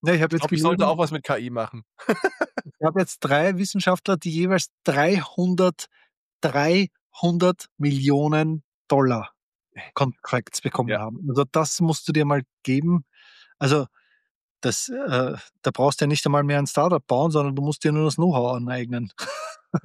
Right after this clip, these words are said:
Speaker 2: Also wenn man jetzt noch von, äh, im Homeoffice arbeiten könnte, dann, dann würde ich mich da glatt mal bewerben, ja? <laughs>
Speaker 1: <laughs> Genau. Äh, wie,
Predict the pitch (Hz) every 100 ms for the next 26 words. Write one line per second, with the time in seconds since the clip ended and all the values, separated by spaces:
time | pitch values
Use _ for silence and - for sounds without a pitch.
0 | - 131 127 143 139 165 - 208 190 165
1 | 151 147 131 135 131 160 175 226 208 151
2 | 160 165 156 170 151 110 107 104 117 123
3 | 123 135 127 147 156 165 - 139 143 -
4 | 151 143 139 170 196 107 104 185 _ -
5 | - - 196 220 190 - 190 208 - 160
6 | 160 156 - _ _ - _ _ - 165
7 | 190 160